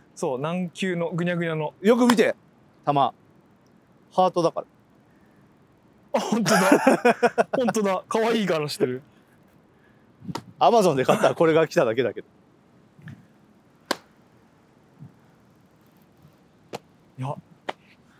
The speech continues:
Speaker 1: 確かに、なんで街でキャッチボールしてる人見かけないんだろう。禁止されてんのかな？
Speaker 2: そう。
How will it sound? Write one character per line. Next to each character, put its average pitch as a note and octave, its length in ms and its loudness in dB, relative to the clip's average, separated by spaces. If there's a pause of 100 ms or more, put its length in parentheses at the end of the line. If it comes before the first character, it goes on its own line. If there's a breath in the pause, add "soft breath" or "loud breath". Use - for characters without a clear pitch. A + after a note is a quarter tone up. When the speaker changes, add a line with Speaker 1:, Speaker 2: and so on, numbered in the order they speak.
(180 soft breath)
Speaker 1:
確 - 340 -8
か F#3 160 -4
に、 C3 440 -6 (540)
な B3 180 -4
ん C#4 120 -4
で G#3+ 100 0
街 F#3 260 -4
で F#3+ 160 -2
キ F#3 80 -4
ャ F#3 40 -2
ッ E3+ 40 -8
チ - 120 -6
ボ F#3+ 100 -2
ー F#3 40 -2
ル F3 60 -4
し - 60 -10
て E3+ 60 -6
る D#3 40 -6
人 D3 320 -6 (560)
見 F3 80 -8
か E3 120 -4
け F3 80 -4
な F3 100 -4
い F3 40 -4
ん E3 40 -4
だ C#3 80 -2
ろ A#2 180 -4
う。 - 60 -20 (480)
禁 B3 160 -4
止 - 40 -4
さ C#4+ 140 -2
れ C4+ 60 -4
て C4 80 -4
ん A#3 60 -2
の F#3 60 -4
か B2 100 -6
な？ - 80 -12 (480)
Speaker 2:
そ C#3+ 280 2
う。 - 40 -20